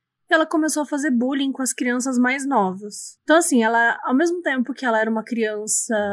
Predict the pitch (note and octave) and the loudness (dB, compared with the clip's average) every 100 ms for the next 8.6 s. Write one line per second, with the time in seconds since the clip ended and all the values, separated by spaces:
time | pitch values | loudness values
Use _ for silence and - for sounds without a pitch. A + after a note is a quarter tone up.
0 | G3+ G#3 A#3 A#3 B3 A3+ G3+ G3+ G3 G3+ | -4 0 2 4 4 4 2 0 0 2
1 | B3 A#3+ A3 - A3 G#3+ - D4+ D4 B3 | 2 2 -2 -4 -4 -6 -6 -4 0 0
2 | A3+ A3 G#3 G3 G#3+ G#3+ G#3 - G#3 G#3 | 0 0 -2 -2 -4 -8 -12 -10 -10 -6
3 | A3 G#3+ A3 G#3 A3 A3+ - - A#3 A3+ | -6 -4 -2 0 0 -2 -10 -6 -6 -6
4 | _ A#3+ B3 C4+ C4 C4 C4 C4+ D4 - | _ 2 4 4 2 0 -2 -2 -2 0
5 | D#4 D#4+ F4 E4+ E4+ - - B3 A#3 A3+ | 0 0 -2 -2 -2 -2 2 4 4 0
6 | A3+ A#3+ A#3 A3+ C4 - F4 A#3+ G#3 G#3+ | -2 -2 -4 -2 -2 0 2 2 2 -2
7 | B3 B3 B3 A3+ A3+ G#3+ G#3+ G3+ G3+ A#3 | -4 -4 -6 -2 -2 -2 -2 -4 -4 -6
8 | G#3 G#3+ F#3+ F#3+ F#3 | -4 -4 -4 -6 -8